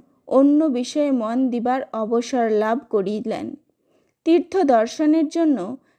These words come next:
তাহার অন্তর এখন ব্যাকুল হইয়া উঠিল।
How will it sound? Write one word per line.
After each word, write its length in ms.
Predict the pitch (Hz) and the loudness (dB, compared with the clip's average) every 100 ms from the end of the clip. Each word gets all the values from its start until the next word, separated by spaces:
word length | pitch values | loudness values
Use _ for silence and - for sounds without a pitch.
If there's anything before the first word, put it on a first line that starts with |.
| _ | _
তাহার 240 | 269 294 285 - | -6 -2 -4 -4
অন্তর 400 | 226 226 226 285 | -6 -4 0 2
এখন 300 | 269 240 285 262 | 2 0 0 2
ব্যাকুল 400 | 202 208 269 269 | 2 -2 0 0
হইয়া 300 | 254 226 220 | 2 2 2
উঠিল। 320 | 208 - 233 | 0 -4 -8